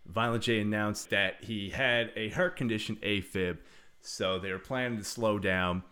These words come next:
Uh, they were still gonna do, like, their annual events, and they said roughly one show a month, but they were gonna stop touring as hard as they did and actually do a farewell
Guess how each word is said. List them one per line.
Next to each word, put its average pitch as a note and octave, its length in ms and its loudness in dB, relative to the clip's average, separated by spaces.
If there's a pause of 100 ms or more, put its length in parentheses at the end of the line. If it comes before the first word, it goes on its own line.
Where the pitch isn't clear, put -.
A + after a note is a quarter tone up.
(340)
Uh, F2 140 2
they G#2 120 -2
were G#2 80 -2
still C3+ 200 0
gonna A#2 180 2
do, A#2 260 2
like, G2+ 240 0
their A2 240 -2
annual G#2+ 380 0
events, G2 400 -4
and F2 100 -8
they F2+ 100 -4
said A#2 360 -2
roughly G2+ 340 -2
one G2 260 -2
show F2+ 260 0
a F2 60 0
month, G2+ 340 2
but - 120 -12
they G2 100 -2
were F#2 140 -4
gonna F2+ 280 -4 (220)
stop - 400 -2
touring A2+ 380 0
as F2 120 -4
hard F2+ 180 0
as F2 80 -4
they F#2 80 -4
did E2+ 280 -2
and E2+ 160 -4
actually F2 340 -4
do A#2+ 340 4
a D#2+ 60 -2
farewell F2+ 800 0